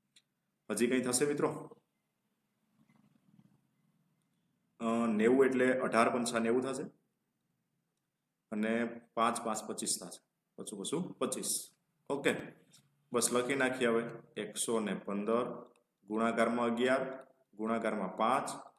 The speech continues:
ગુણાકારમાં પચીસ અને એના છેદમાં અઢાર, ગુણાકારમાં સાત. બરાબર. હવે સાદુરૂપ આપતા જઈએ.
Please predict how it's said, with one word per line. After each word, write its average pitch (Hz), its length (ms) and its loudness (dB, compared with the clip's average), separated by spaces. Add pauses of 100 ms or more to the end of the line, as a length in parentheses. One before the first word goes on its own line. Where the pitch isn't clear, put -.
(140)
ગુણાકારમાં 107 640 -2
પચીસ 131 400 -2 (760)
અને 117 280 -4
એના 113 180 0
છેદમાં 107 460 -2 (140)
અઢાર, 90 440 -6 (1080)
ગુણાકારમાં 98 600 -4
સાત. - 360 -6 (1040)
બરાબર. 120 340 6 (2250)
હવે 135 280 8 (680)
સાદુરૂપ 123 520 4
આપતા 139 260 4
જઈએ. 135 300 4